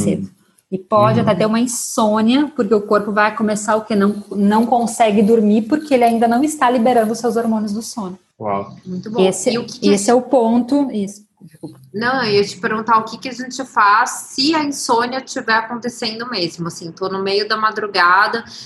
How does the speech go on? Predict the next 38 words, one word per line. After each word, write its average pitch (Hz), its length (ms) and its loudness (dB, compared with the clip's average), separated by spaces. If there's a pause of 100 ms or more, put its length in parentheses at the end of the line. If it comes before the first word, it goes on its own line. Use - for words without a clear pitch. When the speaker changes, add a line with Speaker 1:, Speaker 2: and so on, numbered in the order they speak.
Speaker 3:
com 220 220 0
essa 220 180 -2
situação 220 540 -2
de 196 120 -2
calor 196 520 2
ou 196 60 4
de 185 160 -6
barulho. 202 680 0 (220)
Qual 240 300 2
que 285 80 -4
é 277 40 0
a 262 40 -4
melhor 226 260 0
estratégia 202 800 -4
pra 214 240 -4
eu 202 160 -2
tentar 208 540 0
dormir 202 420 -2
ali 196 240 2
o 196 100 2
mínimo 202 460 -10
possível? 170 640 -6 (240)
O 190 100 0
máximo 214 560 0
possível, 175 400 -6
na 170 80 -4
verdade, 160 480 -6
né? 165 80 -8 (220)
Speaker 2:
O 147 240 2
máximo 127 400 2
possível, 170 640 -4
né? 165 220 -6 (340)
<laughs> 208 360 0
Nesse 214 560 2
ponto, 247 420 0
quando 226 180 0
a 226 40 4
insônia 240 420 2